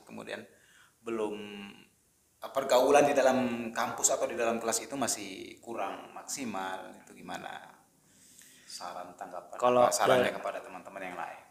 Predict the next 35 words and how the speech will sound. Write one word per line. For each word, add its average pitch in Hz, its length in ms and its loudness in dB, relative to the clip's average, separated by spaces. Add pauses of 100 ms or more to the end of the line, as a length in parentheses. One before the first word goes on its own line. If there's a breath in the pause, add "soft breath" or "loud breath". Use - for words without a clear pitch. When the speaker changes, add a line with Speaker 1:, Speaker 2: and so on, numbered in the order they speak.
(280)
Speaker 2:
Kalau 123 240 0
dari 127 240 2
saya 135 160 6
sih 139 160 2
Bang, 143 240 4
eh, 127 640 6
coba 131 240 6
lebih 127 400 2
keluarin 131 480 4
aja 131 160 2
gitu, 117 260 -6 (300)
pede 135 240 4
aja. 123 280 8 (920)
Bahkan 151 240 12
saya 175 160 12
jujur 160 320 10
di 151 100 8
podcast 160 460 8
ini 185 100 12
nggak 165 160 12
pede, 151 320 10
makanya 185 300 10
ini 165 80 6
sampai 160 260 10
keringetan 160 460 6
gini. 151 420 4
Bingung 180 320 10
juga 208 220 12
kan 196 180 12
mau 180 240 12 (380)
ditanya 175 420 12
apa 185 320 12
nih 175 160 10
gitu 170 160 10
kan, 170 240 12